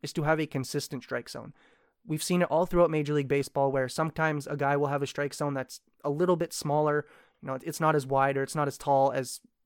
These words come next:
what it should be or what some other guys would call a, a ball and a strike. But as long as it's consistent,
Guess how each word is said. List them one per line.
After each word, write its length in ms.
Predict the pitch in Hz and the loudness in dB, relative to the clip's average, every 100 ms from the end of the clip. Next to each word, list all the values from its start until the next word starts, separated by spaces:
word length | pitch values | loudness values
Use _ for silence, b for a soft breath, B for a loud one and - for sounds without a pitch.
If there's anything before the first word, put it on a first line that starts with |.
| _ _ | _ _
what 280 | 156 147 131 | -8 -4 -4
it 80 | |
should 260 | - 165 156 | -2 0 0
be 160 | 156 143 | 2 0
or 100 | 127 | 0
what 240 | 131 127 | -2 -2
some 160 | 151 151 | 0 2
other 160 | 147 | 2
guys 260 | 139 139 139 | 2 2 0
would 120 | 143 | -4
call 380 | - 143 139 131 | 0 2 2 0
a, 220 | 135 131 | 0 0
a 40 | |
ball 200 | 127 135 | 0 2
and 80 | 135 | 2
a 60 | 135 | 0
strike. 360 | - 139 135 - b b b b b - | 0 0 0 -12 b b b b b -4
But 140 | 156 | 0
as 120 | 175 | 0
long 280 | 139 165 208 | 4 4 6
as 80 | 202 | 4
it's 140 | 202 | 0
consistent, 760 | - 147 127 - 143 190 202 | -2 -4 -4 -4 -2 0 -2